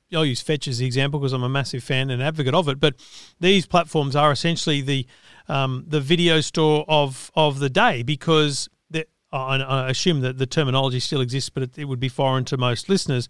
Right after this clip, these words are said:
windowing of, of content. So the first window of availability is a cinema and the second window might be rental.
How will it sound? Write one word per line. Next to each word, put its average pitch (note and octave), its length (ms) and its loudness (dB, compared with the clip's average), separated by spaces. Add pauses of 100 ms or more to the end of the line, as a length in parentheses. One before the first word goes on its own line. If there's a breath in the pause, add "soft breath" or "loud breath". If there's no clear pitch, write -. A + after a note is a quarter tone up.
(280 soft breath)
windowing D3+ 580 4
of, C3 300 0
of C#3 160 -2
content. D#3 500 0
So C#3 240 4 (280 soft breath)
the D3+ 100 4
first E3 340 2
window D3 540 4
of D3 180 0
availability C#3 640 2
is B2 100 -2
a B2 60 -4
cinema D3+ 400 0
and B2 100 2
the A#2+ 60 -2
second C#3+ 360 -4
window C#3 260 -2
might C3+ 240 -2
be C3+ 180 -2 (200 soft breath)
rental. D3+ 760 0